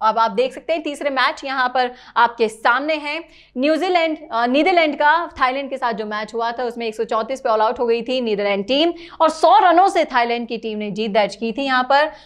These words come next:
और बीडी लिडे ने जो रन बनाए थे आप देख सकते हैं, बासठ बॉलों में तैंतीस। एस्कालिस ने बयालीस पे बारह, आर रिजके ने चार पे एक, जेवी विलियट ने छत्तीस पे बारह और एच सीगर्स की बात करें तो पैंतीस बॉलों पे अट्ठाईस रन इन्होंने टीम को दिए।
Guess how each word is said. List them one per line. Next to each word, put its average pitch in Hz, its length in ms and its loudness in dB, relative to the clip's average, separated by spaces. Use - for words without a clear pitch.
और 226 140 6
बीडी 233 280 0
लिडे 226 300 4
ने 269 140 0
जो 226 180 2
रन 214 220 0
बनाए 208 240 0
थे 214 100 -4
आप 202 100 0
देख 185 160 -6
सकते 202 240 -8
हैं, 233 120 -2
बासठ 202 320 2
बॉलों 196 220 0
में 185 160 -6
तैंतीस। 262 480 -2
एस्कालिस 339 500 2
ने 320 80 0
बयालीस 269 380 0
पे 247 140 0
बारह, 247 280 4
आर 233 360 4
रिजके 220 360 -2
ने 247 140 -4
चार 247 280 2
पे 254 140 2
एक, 320 260 -8
जेवी 294 280 0
विलियट 302 360 0
ने 294 100 -2
छत्तीस 311 380 -4
पे 311 140 2
बारह 233 300 2
और 240 240 0
एच 220 220 -2
सीगर्स 247 360 -4
की 220 80 -6
बात 202 240 0
करें 214 200 -4
तो 208 80 -4
पैंतीस 220 460 -4
बॉलों 214 280 2
पे 220 100 -2
अट्ठाईस 220 380 -4
रन 202 180 -4
इन्होंने 190 320 -10
टीम 233 280 -8
को 240 100 2
दिए। 269 340 0